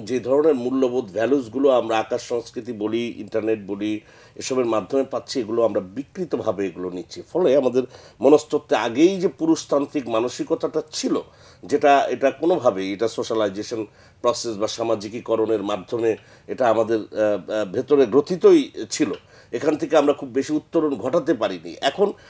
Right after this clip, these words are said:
সেই জায়গায় আমরা নতুন যে ডাইমেনশনগুলো যুক্ত হয়েছে, সব মানে ভয়ঙ্কর, যেমন শিশুদের উপর যেই, আহ, ধর্ষণটা, এটা কিন্তু ঠিক এই, এই লেভেলে ছিল না।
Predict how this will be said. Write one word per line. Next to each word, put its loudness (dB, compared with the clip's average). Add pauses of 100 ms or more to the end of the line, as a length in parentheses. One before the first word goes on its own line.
(160)
সেই 4
জায়গায় 6
আমরা -2
নতুন -2
যে 4
ডাইমেনশনগুলো 2
যুক্ত -10
হয়েছে, -4
সব -12 (260)
মানে 0 (360)
ভয়ঙ্কর, 2
যেমন 2
শিশুদের -2
উপর -6
যেই, -8
আহ, -8 (140)
ধর্ষণটা, -8 (460)
এটা 4
কিন্তু -2
ঠিক -6
এই, 0
এই 0
লেভেলে -4
ছিল -4
না। -8